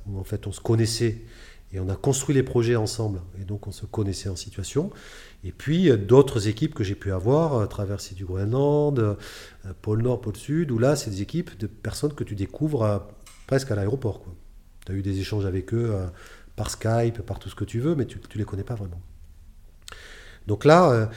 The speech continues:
euh, oui, c'est très int-, euh, important parce que t'as déjà un principe, tu vois, en cohésion d'équipe qui est fort, c'est que on est interdépendant. Euh, concrètement, ça veut dire quoi ? Ça veut dire que, euh, c'est un petit peu comme en plongée, on est toujours en binôme en plongée.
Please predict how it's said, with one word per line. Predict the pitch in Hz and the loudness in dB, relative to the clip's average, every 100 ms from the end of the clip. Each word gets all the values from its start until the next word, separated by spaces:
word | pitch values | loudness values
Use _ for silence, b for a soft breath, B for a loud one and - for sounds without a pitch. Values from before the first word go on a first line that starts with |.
| B B B B - | B B B B -12
euh, | 104 | -4
oui, | 110 175 | 2 2
c'est | - 135 | 4 4
très | 139 127 | 4 2
int-, | 123 | 2
euh, | 139 131 127 110 | -2 -2 -2 -2
important | 113 123 - 156 185 185 117 | -2 -4 0 0 0 -2 -4
parce | 120 - | -6 -6
que | - | -6
t'as | 113 117 | -4 -2
déjà | 110 107 151 156 | 0 2 4 4
un | 139 | 4
principe, | - 143 135 - - - - | 2 0 0 -6 -8 -14 -10
tu | 107 | -6
vois, | 110 | -4
en | 104 | -4
cohésion | 101 120 113 113 | -4 -2 0 0
d'équipe | 107 - 110 | -2 -4 -8
qui | - | -8
est | |
fort, | 104 - 170 - - B B B B | -4 2 2 2 -8 B B B B
c'est | - 120 | -6 -4
que | 113 139 151 175 - - - - - - - - - | -2 2 2 2 -2 -16 -20 -20 -20 -20 -20 -20 -10
on | 117 120 | -6 0
est | 139 143 - | 0 0 0
interdépendant. | 139 - 151 123 120 107 92 - - - - - - b b b b | -2 2 0 0 -2 -4 -6 -12 -20 -20 -20 -20 -20 b b b b
Euh, | 95 92 92 | -12 -10 -10
concrètement, | - 110 135 - 127 | -10 -6 -4 -2 -4
ça | - | -4
veut | 98 | -4
dire | 98 98 | -4 -6
quoi ? | - 139 180 170 | -4 -2 -2 -2
Ça | 113 | -4
veut | 98 | -4
dire | 107 107 | -4 -6
que, | - 98 92 101 | -8 -8 -8 -8
euh, | 101 98 98 95 90 80 - - - | -8 -8 -8 -8 -10 -16 -20 -20 -20
c'est | - | -8
un | 107 | -6
petit | 113 | -4
peu | 127 | -2
comme | 127 | 0
en | 110 | 0
plongée, | - 110 110 175 | 0 0 2 0
on | 113 | -2
est | 98 | -4
toujours | - 107 | -4 -4
en | 101 | -2
binôme | 139 165 | -4 -4
en | 107 | -6
plongée. | - 98 90 | -8 -10 -10